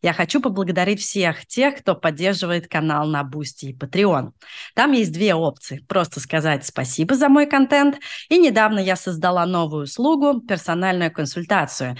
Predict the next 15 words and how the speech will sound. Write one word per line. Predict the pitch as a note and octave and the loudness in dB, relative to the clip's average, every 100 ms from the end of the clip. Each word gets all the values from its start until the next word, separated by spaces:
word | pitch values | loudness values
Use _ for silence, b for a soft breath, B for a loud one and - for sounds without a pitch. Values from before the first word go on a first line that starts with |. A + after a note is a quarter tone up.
| B B - | B B -2
Если | E3+ F3+ | 0 0
вас | F3 E3+ E3 | 2 0 0
интересует | D3 D3+ D3+ F3 D#3 - | -2 -2 -2 -2 -4 -2
поиск | E3 C#3+ - | 0 0 -2
работы | D3 C#3+ D3 D3+ | -4 0 -2 -4
в | C#3+ | -8
С | - | -4
Ш | - B3 | 0 4
А, | E4 F4+ B B B - | 4 2 B B B 4
мы | D#4 | 8
можем | B3 A#3+ A3+ G3 | 8 6 4 0
обсудить, | F#3 - E3+ G3+ F3 - | 0 -2 0 0 0 -2
эм, | D#3 E3 D#3 C#3+ C#3 - | 0 2 2 0 -4 -8
ваше | D3+ D3+ - C#3+ | -4 -4 -4 -4
резюме, | D3+ G#3 B3 D#4+ E4 | 0 4 6 6 6